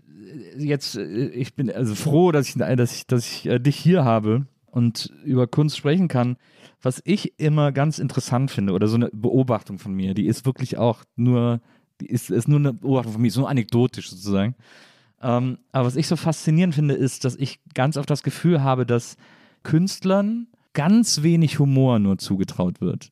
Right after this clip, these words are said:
Ich hab das Gefühl, wenn ich Ausstellungen sehe, wenn ich, äh, äh, Magazine über Kunst lese, wenn ich irgendwie, ähm, Besprechungen von Bildern, von Ausstellungen, was auch immer sehe,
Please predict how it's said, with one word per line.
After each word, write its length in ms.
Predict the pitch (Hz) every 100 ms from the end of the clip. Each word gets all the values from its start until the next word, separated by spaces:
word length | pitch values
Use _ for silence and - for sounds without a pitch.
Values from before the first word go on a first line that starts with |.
| -
Ich 180 | 110 -
hab 140 | 123
das 160 | 143 139
Gefühl, 320 | 147 - 151
wenn 120 | 151 151
ich 120 | 131
Ausstellungen 580 | 135 170 - 160 151 147
sehe, 240 | 139 139
wenn 120 | 131
ich, 140 | 131 - _ _ _ - -
äh, 480 | 120 123 123 117 120
äh, 320 | 120 98 95 -
Magazine 640 | 123 127 127 - 175 175
über 160 | 147 139
Kunst 360 | - 165 151 151
lese, 680 | 156 185 160 151 151 147
wenn 140 | 135 135
ich 180 | 127 -
irgendwie, 540 | 117 131 135 135 135
ähm, 760 | 131 - 131 131 127 123 82 95
Besprechungen 920 | 131 - - 160 - 151 143 143 139 - - - _ 147
von 560 | - 151 151 151 139
Bildern, 380 | 135 147 143 139
von 160 | 151 139
Ausstellungen, 380 | 139 - 143
was 140 | 131 135
auch 120 | 131
immer 180 | 147 135
sehe, 340 | 117 117 143